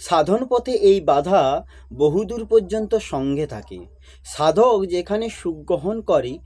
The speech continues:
সেখানে বদ্ধ হয়ে যান। এমনকি সাধক যদি সমাধি থেকে সুখ আহরণ করেন তাহলে সেখানেও তিনি গা-, বাধা পড়েন।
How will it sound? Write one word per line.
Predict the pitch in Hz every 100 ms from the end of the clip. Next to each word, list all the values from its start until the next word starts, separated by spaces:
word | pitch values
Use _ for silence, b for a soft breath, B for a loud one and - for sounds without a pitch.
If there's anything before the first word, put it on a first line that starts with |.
| b b
সেখানে | - 170 165 180 202
বদ্ধ | 165 147 143 139
হয়ে | 151 143 113
যান। | 95 85 82 - b b -
এমনকি | 139 185 247 262 190 175 190
সাধক | - 147 147 220 214
যদি | 226 226
সমাধি | - - 151 165 170 208
থেকে | 214 208 135 156 - b b
সুখ | - - 190 220
আহরণ | - 175 160 190 220 220
করেন | 190 139 120 151 - b b
তাহলে | 175 165 208 233
সেখানেও | - - - 160 165 220
তিনি | 254 220 220
গা-, | 160 143 139
বাধা | 135 131 135
পড়েন। | 117 101 95 85